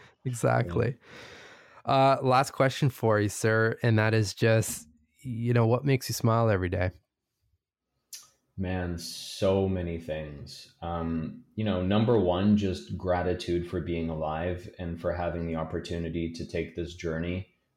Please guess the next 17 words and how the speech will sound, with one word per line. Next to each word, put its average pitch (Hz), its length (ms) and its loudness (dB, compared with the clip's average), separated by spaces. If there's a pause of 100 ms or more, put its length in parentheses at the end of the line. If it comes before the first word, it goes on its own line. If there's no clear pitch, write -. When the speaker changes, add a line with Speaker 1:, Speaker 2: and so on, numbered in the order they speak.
Speaker 1:
um, 82 500 -6
of 85 160 -10
growth. 85 560 -4 (420)
Just - 360 -10 (200)
living 101 480 0
in 92 140 -4
Canada, 95 480 -2
having 92 500 -4
such - 340 -6
a, 87 300 0 (160)
a 92 60 -14
profound 92 560 -4
country 92 380 -4
that's - 280 -4
so 92 140 -2
supportive, 87 580 -2
especially 85 720 -4